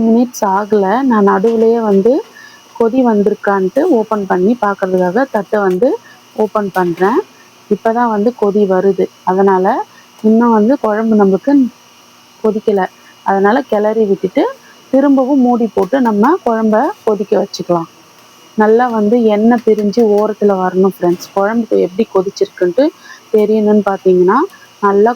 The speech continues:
கொதிச்சு அந்த எண்ணெய்லாம் ஓரத்துல தனித்தனியா பிரிஞ்சு வரும். அப்பதான் நமக்கு வந்து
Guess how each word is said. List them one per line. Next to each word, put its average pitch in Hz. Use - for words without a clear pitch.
கொதிச்சு 196
அந்த 208
எண்ணெய்லாம் 220
ஓரத்துல 202
தனித்தனியா 214
பிரிஞ்சு 220
வரும். 175
அப்பதான் 220
நமக்கு 196
வந்து 208